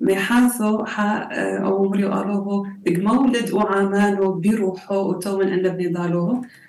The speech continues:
فلا الأسباب أني كلية كومر مولي يعقوب لسرو أبا عمريو آلوهو، دمكلي وحانون ولو محوي، آه، وسوكت ولو محوي إنه وحيلو دالوهو،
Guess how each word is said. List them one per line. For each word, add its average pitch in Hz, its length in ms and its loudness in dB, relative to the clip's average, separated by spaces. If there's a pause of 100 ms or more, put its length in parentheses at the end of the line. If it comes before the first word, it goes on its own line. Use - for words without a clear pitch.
(140)
فلا 202 460 0
الأسباب - 680 -4
أني 196 240 0
كلية 190 520 -2
كومر 190 220 -2
مولي 190 220 -2
يعقوب 190 320 -8
لسرو 196 440 -2 (360)
أبا 214 300 0
عمريو 190 420 0
آلوهو، 190 720 -4 (260)
دمكلي 208 540 -2
وحانون 196 720 0
ولو 190 280 0
محوي، 190 760 -2 (340)
آه، 170 600 0 (540)
وسوكت 214 540 0
ولو 196 200 2
محوي 208 540 0
إنه 190 220 -2
وحيلو 190 760 -2
دالوهو، 185 680 -2